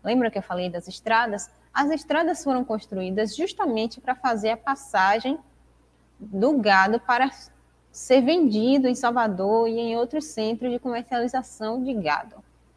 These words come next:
Mas aí, como feira era um, um local de grande comercialização de gado, o que é que acontecia? As pessoas sabiam que ia ter gente ali, né, aqui em feira,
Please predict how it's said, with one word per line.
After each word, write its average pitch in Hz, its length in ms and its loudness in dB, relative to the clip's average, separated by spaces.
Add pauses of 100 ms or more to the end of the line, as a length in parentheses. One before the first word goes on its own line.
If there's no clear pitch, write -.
(1080)
Mas 392 240 0
aí, 226 320 4 (120)
como 403 280 2
feira 202 480 0
era 269 280 2
um, 285 220 0
um 247 140 0
local 233 560 2
de 190 160 -4
grande 262 440 2
comercialização 190 960 -2
de 233 120 0
gado, 220 500 2 (760)
o - 100 -4
que - 80 -2
é 403 60 4
que 359 60 2
acontecia? 262 720 -4 (300)
As 427 120 -10
pessoas 262 380 0
sabiam 269 560 2
que 180 320 -4 (320)
ia 269 160 4
ter 277 220 4
gente 247 280 2
ali, 240 400 2 (960)
né, 190 260 0
aqui 196 240 -6
em 226 140 -2
feira, - 440 -10